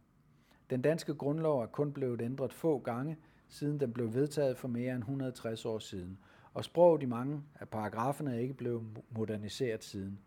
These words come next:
Derfor er der i denne publikation nogle forklarende kommentarer til reglerne. Forklaringerne finder du under de enkelte paragrafer. Så slutter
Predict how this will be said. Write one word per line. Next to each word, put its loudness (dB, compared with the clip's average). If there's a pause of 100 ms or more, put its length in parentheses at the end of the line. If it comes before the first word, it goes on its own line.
(580)
Derfor 6
er 6
der 4
i 4
denne 2
publikation 0
nogle -2
forklarende 2
kommentarer -2
til -4
reglerne. -8 (1300)
Forklaringerne 4
finder 0
du 2
under 0
de -6
enkelte -4 (300)
paragrafer. -6 (960)
Så -10
slutter -6